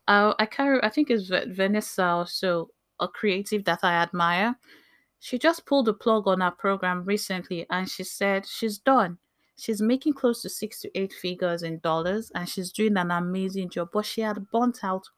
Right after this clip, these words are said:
completely, and she wants to streamline what she does." There are many people that are going through this, but few of them fail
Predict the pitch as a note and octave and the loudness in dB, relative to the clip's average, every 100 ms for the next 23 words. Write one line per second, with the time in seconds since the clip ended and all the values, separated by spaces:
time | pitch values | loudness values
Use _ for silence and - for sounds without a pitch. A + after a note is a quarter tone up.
0 | - - E3+ - G#3 G3+ - F3 D#3 - | -10 -8 -8 -10 -6 -6 -8 -14 -14 -16
1 | - - G3 G3 G#3 F#3 G3+ G3+ - F3+ | -20 -2 -2 0 -2 0 0 -2 -8 -8
2 | F3 - - - - E3+ F3 F3+ F3+ E3+ | -10 -12 -16 -10 -6 -2 0 2 0 0
3 | F3 - E3 D#3+ E3+ D#3+ E3 _ _ _ | -2 -4 -12 -6 -4 -4 -6 _ _ _
4 | - G3 A3 C4+ C4 - G#3+ E3+ E3+ - | -2 2 4 4 4 0 2 2 0 -2
5 | F3+ F#3 - F3+ E3+ D#3+ - - D#3+ - | -4 -6 -8 -10 -8 -8 -6 -6 -6 -8
6 | - - G#3+ F#3 F#3 F3+ F#3 - F3+ E3+ | -8 -2 0 0 -2 -4 -6 -6 -2 -2